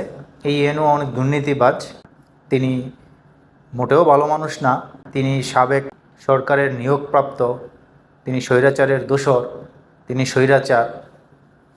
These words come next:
তাকে এখান থেকে সরাতে হবে। তারা ইউএনওর সুনির্দিষ্ট কোনো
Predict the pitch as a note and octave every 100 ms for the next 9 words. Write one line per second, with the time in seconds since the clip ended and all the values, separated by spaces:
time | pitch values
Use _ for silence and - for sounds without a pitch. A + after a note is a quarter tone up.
0 | _ - - D3+ C#3 C#3 C#3 G3 D#3+ B2+
1 | A2 F#2 E2+ - - _ _ C#3+ E3 F#3+
2 | F3+ F3+ G3+ G3 D#3+ F3+ F3 G3+ - F#3+
3 | F#3+